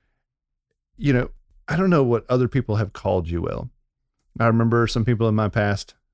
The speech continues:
and I'm sure it's in everybody's past. We've all been called things that were hurtful,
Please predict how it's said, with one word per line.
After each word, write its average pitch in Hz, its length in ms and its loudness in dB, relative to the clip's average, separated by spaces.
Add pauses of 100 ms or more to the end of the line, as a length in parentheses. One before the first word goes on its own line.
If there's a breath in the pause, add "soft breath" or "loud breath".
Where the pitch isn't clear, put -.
(260)
and 120 100 0
I'm 127 60 2
sure 175 140 -2
it's 143 120 -6
in 131 60 -2
everybody's 110 400 -4
past. - 400 -12 (540)
We've 156 160 0
all 196 200 2
been 151 220 0
called 120 400 0
things 104 320 -2
that 107 140 -6
were 90 220 -4 (180)
hurtful, - 500 -6